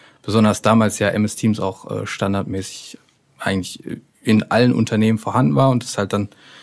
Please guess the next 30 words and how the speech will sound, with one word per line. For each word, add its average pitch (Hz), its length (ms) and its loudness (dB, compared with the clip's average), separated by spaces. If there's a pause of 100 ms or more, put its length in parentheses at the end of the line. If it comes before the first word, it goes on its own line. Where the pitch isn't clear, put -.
(240)
schnell 131 380 4
zur 123 200 0
Hand 151 300 4
war, 160 300 4 (1040)
um, 117 380 4
ähm, 101 480 -2
Meetings 110 360 0
hybrid, 127 540 0
Meetings, 117 680 0
ähm, 104 720 -2
dann 104 180 -2
auch - 240 -6
rein 117 180 2
online 117 420 0
abzuhalten. 113 760 -2 (1080)
Ähm, 95 400 -2
genau, 95 280 0
und 90 100 -4
dann 92 140 -4
war 95 100 0
es 95 140 -4
natürlich 95 440 -4
so, 104 220 0
dass 101 220 -4
man 101 340 -2 (320)
dann 101 160 -2
auf - 220 -6
der - 160 -2
einen 113 240 2
Seite 107 600 -2